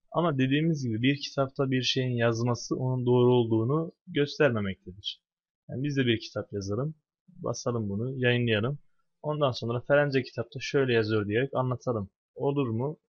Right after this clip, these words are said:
Herhalde olmaz yani. Önemli olduğu nereye dayandığı. Nereye dayanır bu namazın var olmadığı? Dayansa dayansa bir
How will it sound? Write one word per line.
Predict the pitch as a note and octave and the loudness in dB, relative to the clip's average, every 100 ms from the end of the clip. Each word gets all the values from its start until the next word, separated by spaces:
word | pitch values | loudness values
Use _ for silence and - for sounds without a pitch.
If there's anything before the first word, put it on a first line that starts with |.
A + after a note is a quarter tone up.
| B2 | -10
Herhalde | C#3 C#3 G#2+ C#3+ | -4 -2 0 0
olmaz | D#3+ D#3+ A#2+ G2 | 2 2 0 0
yani. | F#2 F2+ _ _ _ _ _ _ _ | -4 -6 _ _ _ _ _ _ _
Önemli | B2+ D3 D#3+ | 0 2 2
olduğu | D#3+ D#3+ E3+ C#3+ | 2 2 2 2
nereye | C3+ C3+ C3 | 4 4 4
dayandığı. | A#2+ A#2 A2+ A2 G#2 F#2+ | 4 4 4 2 0 -2
Nereye | C3 D#3 D3+ | 0 4 4
dayanır | A#2 G#2+ G#2 G2 | 4 2 0 -4
bu | G#2+ | -2
namazın | G#2+ G#2+ G2+ G#2 | -2 -2 -2 -2
var | G2+ G2+ G2 - | 0 0 -2 -8
olmadığı? | G#2+ G#2 G2 F#2 B2+ D#3+ _ _ _ B2 | -8 -6 -8 -4 -4 -4 _ _ _ 0
Dayansa | C#3 C3 C3+ | 0 2 -2
dayansa | G#2+ F#2+ - C3+ C3 | -2 -4 -6 -6 -6
bir | C#3+ | -8